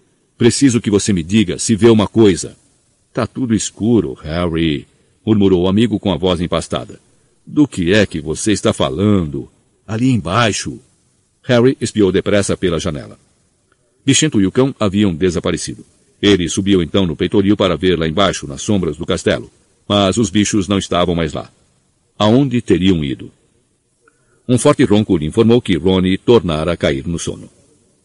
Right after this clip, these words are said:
Harry e o resto do time da Grifinória entraram no salão principal no dia seguinte sob uma tempestade de aplausos. O garoto não pôde deixar de dar um grande sorriso quando viu que as mesas da Corvinal e Lufa-Lufa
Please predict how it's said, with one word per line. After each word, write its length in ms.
Harry 320
e 140
o 80
resto 340
do 120
time 260
da 100
Grifinória 540
entraram 460
no 80
salão 260
principal 460
no 100
dia 120
seguinte 360
sob 500
uma 140
tempestade 600
de 80
aplausos. 560
O 80
garoto 300
não 100
pôde 180
deixar 320
de 120
dar 180
um 80
grande 240
sorriso 420
quando 220
viu 180
que 120
as 100
mesas 400
da 140
Corvinal 640
e 100
Lufa-Lufa 500